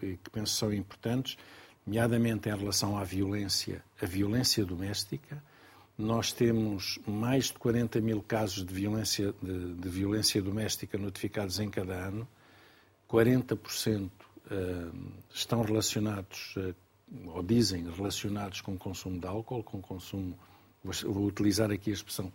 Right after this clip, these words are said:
excessivo de álcool, o que é demais, eh, para ser verdade, digamos. Queria deixar essa nota. E a outra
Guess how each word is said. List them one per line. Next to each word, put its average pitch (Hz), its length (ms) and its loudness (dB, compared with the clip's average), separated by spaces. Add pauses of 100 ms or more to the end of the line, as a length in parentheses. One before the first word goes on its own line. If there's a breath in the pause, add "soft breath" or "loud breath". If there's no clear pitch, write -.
(100)
excessivo 95 640 0
de 87 220 -4
álcool, 95 440 -4 (720 loud breath)
o 101 60 -6
que 113 420 2
é 113 140 -2 (120)
demais, 110 880 4 (260)
eh, 92 260 -8 (800)
para 95 160 -2
ser 95 200 2
verdade, 95 480 -4 (180)
digamos. 98 580 -8 (540)
Queria 104 240 4
deixar 95 320 -2
essa 95 240 -2
nota. 107 460 -6 (500 soft breath)
E 131 200 8
a 131 40 10
outra 123 640 4